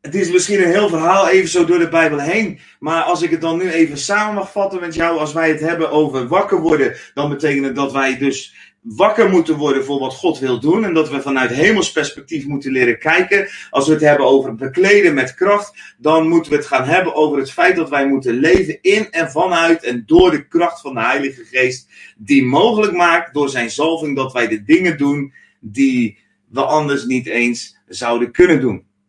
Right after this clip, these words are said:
Jezus zegt ergens ook in Johannes van: "Je zult grotere dingen doen dan ik."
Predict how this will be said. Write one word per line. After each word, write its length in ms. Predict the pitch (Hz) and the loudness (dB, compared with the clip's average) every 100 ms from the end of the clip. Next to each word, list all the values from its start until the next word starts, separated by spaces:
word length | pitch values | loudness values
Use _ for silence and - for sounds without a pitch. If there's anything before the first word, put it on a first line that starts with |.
| _ _ - | _ _ -2
Jezus 380 | 120 113 107 | -2 -2 -6
zegt 220 | 143 139 135 | -6 -6 -4
ergens 340 | 143 135 135 | -4 -4 -4
ook 160 | 147 143 | -4 0
in 100 | 139 | 0
Johannes 680 | 131 147 151 147 - - - | 0 0 0 -2 -10 -20 -6
van: 260 | 139 139 139 | -2 0 0
"Je 100 | 135 | -2
zult 260 | 143 135 | -2 -4
grotere 440 | 160 202 214 170 151 | -2 0 0 -2 -2
dingen 300 | 160 156 143 | -2 -2 -4
doen 160 | 143 | -4
dan 180 | 135 123 | -4 -6
ik." 280 | 101 - | -8 -14